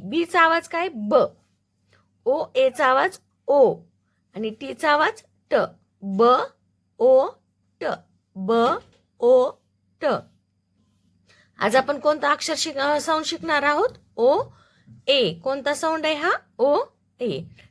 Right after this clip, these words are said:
चला लिहूया. तुम्ही सुद्धा माझ्यासोबत हळूहळू लिहायचं. तुम्हाला माझ्या एवढं लिहिणं होणार नाही. पण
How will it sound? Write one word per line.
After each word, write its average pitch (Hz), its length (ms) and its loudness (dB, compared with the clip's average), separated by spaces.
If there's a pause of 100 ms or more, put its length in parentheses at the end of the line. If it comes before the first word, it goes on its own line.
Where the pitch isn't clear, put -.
(140)
चला 247 200 2
लिहूया. 277 240 -2
तुम्ही 320 360 -6
सुद्धा 285 220 -4
माझ्यासोबत 285 540 -4
हळूहळू 285 420 0
लिहायचं. 262 400 -2 (520)
तुम्हाला 277 240 -2
माझ्या 320 340 2
एवढं 339 160 2
लिहिणं 381 280 4
होणार 349 360 2
नाही. 202 260 -4 (720)
पण 302 200 -2